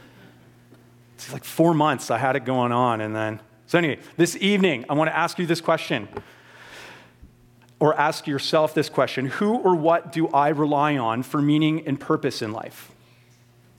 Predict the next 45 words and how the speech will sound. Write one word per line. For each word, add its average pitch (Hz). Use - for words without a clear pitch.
For 151
meaning 170
and 160
purpose 151
in 131
life. 120
Who 185
or 196
what 175
do 170
I 165
rely 160
on? 120
Because 175
the 196
easy 214
answer, 220
right, 160
if 170
we're 185
in 185
Sunday 226
school, 175
the 170
easy 185
answer 220
is 139
Jesus, 220
right? 175
Like, 185
we, 190
we 190
want 208
to 208
say 214
that, 196
and 151
I'm 156
sure 180
everybody 208
in 202
this 190
room 208
would 147
probably 180